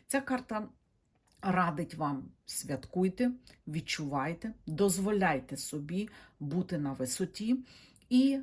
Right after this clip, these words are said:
не нехтуйте допомогою інших, тому що тільки з допомогою інших ви зможете піднятися. Це може бути і стрімка, ем, сходинка вгору, наприклад, перескочити.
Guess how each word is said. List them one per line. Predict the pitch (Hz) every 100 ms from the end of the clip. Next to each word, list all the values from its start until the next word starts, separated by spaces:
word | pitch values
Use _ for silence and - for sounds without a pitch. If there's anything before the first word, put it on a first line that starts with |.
| -
не | 185 196 202 208 -
нехтуйте | 165 156 151 - 196 190
допомогою | 190 180 156 156 147 156 -
інших, | 165 147 123 -
тому | - 220
що | 220 214
тільки | - - 247 247 175 - 160 165 - - - -
з | 147
допомогою | 151 202 - 180 151 139 139 143
інших | 240 262 - -
ви | 156 190
зможете | 175 156 151 - 175
піднятися. | 165 151 143 127 131 -
Це | 262
може | 269 233 220
бути | 185 208 190 -
і | 190
стрімка, | - 190 190 180 - 180 226 254 - - - -
ем, | 165 165 160 160 156 156 156 151 151 147
сходинка | - - 185 190 175 175
вгору, | 147 170 160 139
наприклад, | 139 131 143 131 - 123 -
перескочити. | 180 196 - 220 226 202 190 175